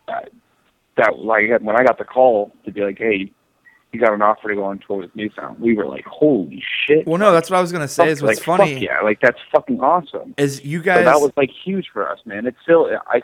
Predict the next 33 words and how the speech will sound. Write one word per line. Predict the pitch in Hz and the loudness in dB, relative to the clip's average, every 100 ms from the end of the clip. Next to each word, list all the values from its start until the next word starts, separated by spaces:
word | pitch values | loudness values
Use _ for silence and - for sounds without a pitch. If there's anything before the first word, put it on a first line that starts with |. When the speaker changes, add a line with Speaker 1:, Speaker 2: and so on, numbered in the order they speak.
| - | 0
Speaker 1:
still | 143 139 | 0 0
to | - | -2
this | 117 123 - | -4 -4 -2
day, | 117 98 - 208 - _ _ _ | -4 -2 -6 -8 -10 _ _ _
that's, | 107 98 - - | -2 -2 -2 -4
like, | 101 104 | -4 -2
one | 107 | -2
of | 104 | -2
the | 104 | -4
coolest | 117 107 101 | -2 -2 -2
things | 107 98 | -8 -8
I've | 98 98 | -6 -4
ever | 98 92 | -4 -6
done. | 73 65 - _ _ _ _ _ - | -8 -12 -16 _ _ _ _ _ -2
Speaker 2:
Well, | 151 | 2
I | 185 | 2
was | 175 | 0
gonna | 175 | 0
Speaker 1:
You | 127 | 4
know | 107 | 6
Speaker 2:
say | 104 | 6
Speaker 1:
what | |
I | 101 | 4
mean? | 101 110 - _ _ _ | 0 -2 -8 _ _ _
Speaker 2:
is | 131 | 0
that's | 160 160 | 0 2
what's | 147 - | -4 -2
funny | 160 175 143 127 | -2 0 -2 -2
is | - 123 135 | -4 -6 -4
you | 147 | 0
guys, | 147 143 139 131 131 - _ _ _ _ _ _ - - - - | 4 4 4 0 -4 -14 _ _ _ _ _ _ -20 -20 -20 -4
I | 147 | 0
mean, | 151 | 2